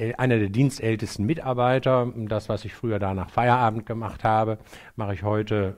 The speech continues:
äh, am Nachmittag, äh, mit deutlich mehr Ruhe und noch mehr Gelassenheit.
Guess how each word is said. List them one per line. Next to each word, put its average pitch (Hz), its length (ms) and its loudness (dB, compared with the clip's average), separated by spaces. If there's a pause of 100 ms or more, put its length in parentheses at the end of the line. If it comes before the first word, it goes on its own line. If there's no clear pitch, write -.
äh, 98 240 -6
am 95 60 -4
Nachmittag, 110 640 -4
äh, 98 300 -8 (800)
mit 110 680 -8
deutlich 101 360 -4
mehr 92 140 -4
Ruhe 139 380 -2
und 110 360 -8
noch 104 220 -4
mehr 101 160 -2
Gelassenheit. 120 720 0